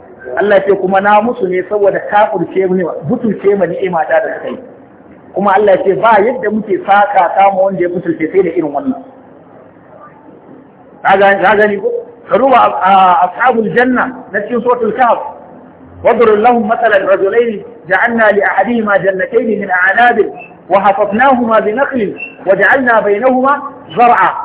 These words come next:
كلتا الجنتين آتت أكلها ولم تظلم منه شيئا وفجرنا خلالهما نهرا." Allah ya bada misalin mutane ne guda biyu, ɗaya Allah ya masa wadata na gona, duk abin da ake nema a gonan Allah ya bashi.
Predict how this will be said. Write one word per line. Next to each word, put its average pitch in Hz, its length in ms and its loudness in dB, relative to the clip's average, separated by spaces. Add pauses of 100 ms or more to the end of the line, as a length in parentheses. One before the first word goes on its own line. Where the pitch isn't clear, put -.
(280)
كلتا 294 280 0
الجنتين 226 720 0
آتت 247 340 0
أكلها 233 480 2
ولم 208 220 0
تظلم 240 380 0
منه 247 260 -2
شيئا 254 380 0 (160)
وفجرنا 220 600 0
خلالهما 220 800 2 (380)
نهرا." 196 380 2 (560)
Allah 277 140 2
ya 269 60 4
bada 269 220 4
misalin 262 400 2
mutane 277 340 2
ne 269 100 -2
guda 226 320 2
biyu, 233 240 -4
ɗaya 262 140 2 (100)
Allah 277 180 2
ya 262 80 4
masa 262 300 0
wadata 214 720 2
na 220 120 -4
gona, 240 520 0
duk 392 160 -2 (100)
abin 294 180 0
da 262 120 2
ake 254 160 0
nema 240 260 0
a 214 60 2
gonan 220 320 2
Allah 196 140 2
ya 170 80 2
bashi. 165 260 -4